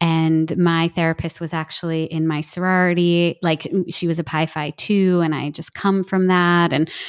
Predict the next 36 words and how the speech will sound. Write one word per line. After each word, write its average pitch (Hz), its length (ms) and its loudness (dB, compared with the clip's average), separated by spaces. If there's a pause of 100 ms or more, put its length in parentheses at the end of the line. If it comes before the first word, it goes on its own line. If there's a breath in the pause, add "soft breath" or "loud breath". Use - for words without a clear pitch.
(200 loud breath)
we 185 80 -2
had 165 220 -4
this 165 200 -6
connection, 170 800 0
and 160 140 2
it 131 100 -4
really 180 360 0
brought 156 320 0
up, 147 280 -2 (460 loud breath)
like, 170 160 -2
we 170 100 2
got 165 220 0
to 170 100 -2
deep 156 240 0
dive 143 300 0
into 156 220 0
where 156 160 2
my 151 80 2
eating 151 280 0
disorder 151 360 -4
came 151 320 -2
from, 151 320 2
and 151 80 0
I 160 100 -2
got 147 200 -6
to 160 100 -6
start - 340 -4
doing 165 400 2
the 160 80 -2
healing 147 460 -4
work, 156 340 -4
right? 170 240 -2
'Cause 165 160 -8
it's - 180 -6
never 185 240 2
really 170 540 2